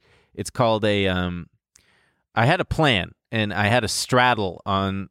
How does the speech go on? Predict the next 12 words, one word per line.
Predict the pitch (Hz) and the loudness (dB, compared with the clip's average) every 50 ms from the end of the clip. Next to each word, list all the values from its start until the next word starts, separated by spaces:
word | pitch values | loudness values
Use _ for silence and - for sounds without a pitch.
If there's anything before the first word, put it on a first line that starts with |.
| _ - | _ -10
the | 92 101 98 | -4 -2 0
S | 90 104 98 - | 2 2 0 0
P | - - 110 101 | 0 0 0 2
Y, | 95 95 92 82 82 | 4 2 2 2 2
which | 80 85 82 - - | 0 -2 -4 -6 -6
is | 87 78 - | -6 -6 -4
the, | - 92 87 85 82 82 78 _ _ _ _ _ _ _ _ | -2 0 0 0 0 -2 -4 _ _ _ _ _ _ _ _
the, | - 98 92 87 85 82 78 78 _ _ _ _ _ - | -14 -8 -6 -6 -6 -6 -8 -12 _ _ _ _ _ -2
basically | 95 98 - - - - 92 87 | -2 -2 -2 -4 -8 -6 -6 -6
the | 82 82 | -6 -6
stock | 80 - - - 101 92 85 82 _ _ | -8 -6 -2 0 0 0 0 -2 _ _
for | - - - 87 85 82 80 78 | -20 -14 -8 -4 -4 -2 -4 -4